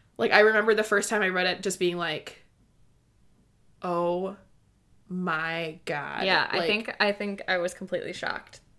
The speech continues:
Speaker 2: that
Speaker 1: Yeah.
Speaker 2: that occurred. Like, I, I couldn't fathom him doing that because I think the first time you read it, you're still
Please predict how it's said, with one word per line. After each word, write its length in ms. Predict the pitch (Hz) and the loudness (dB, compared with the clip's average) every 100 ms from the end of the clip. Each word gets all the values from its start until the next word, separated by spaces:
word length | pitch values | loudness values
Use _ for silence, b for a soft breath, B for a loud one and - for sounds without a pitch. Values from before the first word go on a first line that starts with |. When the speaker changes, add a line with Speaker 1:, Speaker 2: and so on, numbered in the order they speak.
| - | -12
Speaker 2:
that 300 | - - - _ | -10 -10 -12 _
Speaker 1:
Yeah. 260 | 190 160 - - _ - - | -6 -6 -10 -20 _ -20 -8
Speaker 2:
that 180 | 190 - | -6 -6
occurred. 500 | - - - - - b b b b b b - | -8 -10 -10 -12 -18 b b b b b b 2
Like, 200 | 196 190 - | 6 6 8
I, 680 | 190 190 185 185 185 180 190 b b b b b b b b b b _ _ _ | 6 4 2 2 2 0 -4 b b b b b b b b b b _ _ _
I 100 | 226 208 | 4 4
couldn't 380 | 220 202 - | 0 -2 -4
fathom 760 | - 185 165 185 170 170 180 175 | -4 -2 0 -2 -4 -4 -8 -10
him 340 | 208 202 175 170 | -8 -6 -6 -6
doing 320 | 190 196 190 | -2 -2 -2
that 220 | 175 170 | -4 -4
because 600 | 196 - 196 175 170 - - | -8 -6 -4 -4 -8 -12 -10
I 60 | 196 | -8
think 260 | 196 190 | -6 -8
the 80 | 196 | -10
first 360 | - 135 - - | -6 -6 -6 -8
time 200 | 190 180 | -8 -6
you 160 | 175 | -8
read 240 | 170 175 196 | -8 -6 -4
it, 220 | 180 - | -4 -6
you're 260 | 175 175 180 | -6 -6 -6
still 1040 | - - - - 190 190 185 190 190 | -6 -8 -8 -4 -2 0 -2 -2 -4